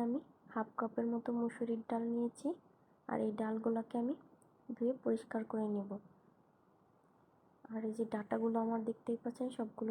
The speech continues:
কুচি কুচি করে কেটে নেওয়া হয়ে গেছে, আর এগুলোকে আমি ধুয়েও নিয়েছি। এখন সবগুলো আমি একটা কড়াইতে দিয়ে দিচ্ছি। নিয়েছি পেঁয়াজ কুচি সামান্য পরিমাণ, কাঁচামরিচ ফালি দশ বারোটি, স্বাদ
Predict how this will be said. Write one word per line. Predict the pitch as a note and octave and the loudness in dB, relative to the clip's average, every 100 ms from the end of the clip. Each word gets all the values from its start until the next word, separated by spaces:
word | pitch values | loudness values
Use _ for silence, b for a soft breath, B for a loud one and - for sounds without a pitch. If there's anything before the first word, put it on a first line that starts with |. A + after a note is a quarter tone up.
| A3 | -2
কুচি | A3+ A3+ A3+ | -2 -4 -6
কুচি | A3 A#3 | -6 -6
করে | - A3+ - | -4 -4 -2
কেটে | A3+ - A3+ | -4 0 0
নেওয়া | A3+ A3+ | 0 0
হয়ে | A3 A3 | 0 0
গেছে, | A#3 - E4+ - B B - | -2 -2 -6 -8 B B -4
আর | A3 | 0
এগুলোকে | G#3+ A3 A3 A#3 | 2 2 0 0
আমি | A#3+ E4 - A3 | -2 -2 -4 -2
ধুয়েও | A3+ G#3+ G#3 G#3 | 0 2 2 2
নিয়েছি। | G#3 G#3 - - A3+ | 2 0 -6 -12 -8
এখন | - D4+ - - - _ _ _ _ _ _ _ - | -4 -4 -6 -20 -20 _ _ _ _ _ _ _ -14
সবগুলো | - A3+ - A#3 A#3+ | -8 -8 -2 0 2
আমি | A#3 A#3 | 2 0
একটা | - C4+ - | -2 -8 -2
কড়াইতে | A3+ G#3 G#3+ G#3 | -2 0 0 0
দিয়ে | G#3 G#3 | 2 0
দিচ্ছি। | G#3 G3+ - - - _ _ _ _ _ - _ - | -2 -6 -14 -20 -20 _ _ _ _ _ -20 _ 0
নিয়েছি | A#3+ A#3+ A3+ - C#4+ - - _ | 2 2 -2 -4 -6 -6 -20 _
পেঁয়াজ | C4 A#3+ - | -4 -4 -4
কুচি | - A#3+ C4 C#4 | -4 -2 0 0
সামান্য | - A#3 A#3 A3+ - | 0 0 0 0 0
পরিমাণ, | A#3 A#3+ D#4+ - - - - - _ - _ - _ - | 0 0 -2 -6 -20 -20 -20 -20 _ -20 _ -20 _ -8
কাঁচামরিচ | A#3 A3+ A#3 A#3 A#3 - | -6 -2 0 2 0 -4
ফালি | - A#3 A#3+ | -4 -2 0
দশ | A#3+ A#3 - | 0 0 2
বারোটি, | A#3 A#3 - C#4+ G4+ - - _ - - | 2 2 0 -2 -2 -8 -20 _ -20 -4
স্বাদ | - | 2